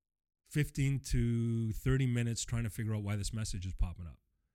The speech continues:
Sometimes I get frustrated and I just try a different approach. So it's not, they're not easy to use. And, and I don't know if it's just getting more and more complex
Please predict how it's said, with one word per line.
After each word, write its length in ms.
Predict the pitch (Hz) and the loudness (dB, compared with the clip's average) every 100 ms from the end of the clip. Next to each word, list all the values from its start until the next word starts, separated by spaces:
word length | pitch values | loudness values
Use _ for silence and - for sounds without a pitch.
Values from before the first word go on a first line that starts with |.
| _ _ _ | _ _ _
Sometimes 420 | - 110 120 107 | -4 0 0 0
I 60 | 104 | -2
get 100 | 98 | -4
frustrated 420 | 113 110 120 113 | -4 -2 -2 0
and 80 | 107 | 0
I 40 | |
just 180 | 98 - | -4 -4
try 140 | 104 | -2
a 40 | 95 | -2
different 340 | 98 95 90 | -4 -6 12
approach. 380 | - 107 - - - _ _ _ _ | 12 12 8 -16 -20 _ _ _ _
So 440 | - 160 143 135 139 | -4 4 6 4 2
it's 280 | 135 135 - | -2 -2 0
not, 300 | 190 214 143 | -2 -4 -2
they're 100 | 147 | 0
not 200 | 190 208 | 0 2
easy 200 | 180 135 | 2 4
to 80 | 110 | 4
use. 400 | 120 147 104 101 | 4 4 4 2
And, 180 | 104 98 | -2 -2
and 120 | 113 | -6
I 120 | 123 165 | -4 -4
don't 100 | 190 | -2
know 80 | |
if 140 | 139 - | -2 -2
it's 160 | - | -2
just 180 | 131 113 | -2 -2
getting 200 | 139 101 | -2 -2
more 260 | 101 117 123 | 0 2 0
and 80 | 107 | 0
more 160 | 107 | -2
complex 640 | - 95 - 117 - - | -4 -4 -2 -4 -10 -12